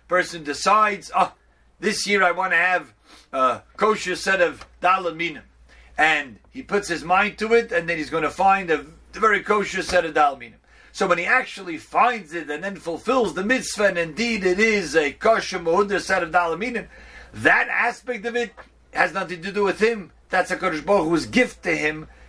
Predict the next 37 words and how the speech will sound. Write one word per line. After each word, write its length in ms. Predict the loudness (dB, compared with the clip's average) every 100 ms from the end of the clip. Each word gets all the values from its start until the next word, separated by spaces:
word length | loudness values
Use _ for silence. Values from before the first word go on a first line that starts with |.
| 0
that 120 | 4
he 80 | 4
allowed 380 | 2 2 2 0
him 260 | -6 -12 _ _
to 100 | -14
carry 440 | -2 0 0 -2
it 100 | 0
out 300 | 2 0 -4 -16 _ -6
in 220 | -4 -2
the 100 | 0
way 200 | 2 0
the 120 | -2
person 400 | -6 -6 -6 -8
chose. 480 | -4 -4 -6 -12 -20 -20 -20 -20 -20 -12
Yet 440 | 2 4 6 4 -2
HaKadosh 420 | -2 -2 -4 -6
Baruch 260 | -4 -4
Hu 120 | -4 -2
gives 300 | -2 0 0
a 60 |
schar 760 | 0 -4 -2 2 4 4 2 -2 _ _
for 160 | -14 -4
that 400 | 2 2 2 -4 _ _ 0
aspect 560 | 0 0 -8 -14 -12
as 160 | -14 -10
well. 240 | -10 -8 -4
Even 480 | -2 0 0 2
the 300 | 0 0 -2 -12 0
part 380 | 4 4 2 -2
which 180 | -12 -10
is 160 | -6
only 320 | -4 -4 -2
up 160 | -2 0
to 80 | 2
HaKadosh 440 | 2 -2 -10 -4
Baruch 300 | 2 2 2
Hu, 300 | -2 -4 -6